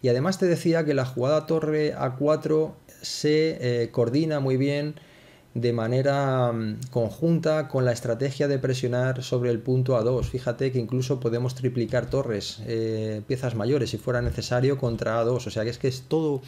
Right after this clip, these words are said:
todo el juego del negro es completamente armónico, ¿no? La partida fue torre C dos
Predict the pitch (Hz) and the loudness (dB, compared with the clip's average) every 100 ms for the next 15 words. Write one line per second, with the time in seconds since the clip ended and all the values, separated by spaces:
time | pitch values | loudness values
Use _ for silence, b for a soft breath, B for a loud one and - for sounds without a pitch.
0 | B B - - 165 135 143 160 156 131 | B B -8 0 2 2 4 4 6 4
1 | 139 147 151 - 123 135 135 131 131 135 | 2 2 0 0 0 2 2 0 0 0
2 | 147 143 120 101 110 139 117 101 98 139 | 2 2 2 2 2 2 0 -2 -4 -6
3 | 170 B B B B B B B B B | -8 B B B B B B B B B
4 | - 120 110 107 - 131 127 120 - 123 | -8 -4 0 0 2 4 4 2 2 2
5 | 110 - B B B - - - - - | 0 -4 B B B -20 -20 -20 -20 -2
6 | 135 104 95 165 180 190 180 175 | 0 0 -2 0 4 4 2 -2